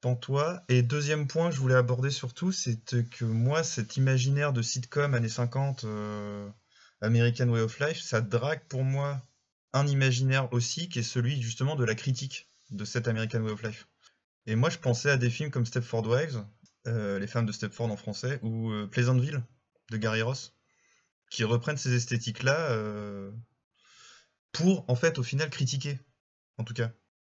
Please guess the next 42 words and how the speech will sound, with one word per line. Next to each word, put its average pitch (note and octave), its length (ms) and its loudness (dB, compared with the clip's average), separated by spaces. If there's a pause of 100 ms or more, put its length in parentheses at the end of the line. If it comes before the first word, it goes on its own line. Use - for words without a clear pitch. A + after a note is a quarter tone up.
Montrer A#2+ 360 2
les B2+ 80 6
zones A#2+ 260 6
d'ombre B2+ 420 0
de G#2+ 60 -4
cet A2+ 240 -2
excès, C3+ 500 0
euh, G#2 300 -4
de, G2+ 240 -8
de G2+ 120 -6
la G#2 120 -2
vie A2 120 -4
américaine, A2 640 0
euh, G2+ 80 -6 (160)
trop B2 160 -2
parfaite. A#2+ 480 -4 (580)
Et A#2 180 2
là, C#3+ 380 4
j'ai B2+ 220 -2
trouvé B2+ 420 -2
que - 160 -4
justement, C3+ 540 -2
bah, G#2 420 -2
on G#2+ 80 -4
va G#2 140 0
revenir A2 300 0
pour G#2+ 140 -6
la G2+ 80 -2
suite G#2+ 160 -8
de G#2 80 -6
la G2+ 120 -2
série, A#2 240 -2
ça A#2 120 -8
va F#2+ 60 -6
être - 100 -20
pareil, C#3+ 300 -6
mais G#2+ 100 -4
en G2+ 80 -8
fait, D#3+ 280 -6
euh, G2+ 220 -4
Marvel G#2+ 520 0
ne G#2+ 80 -2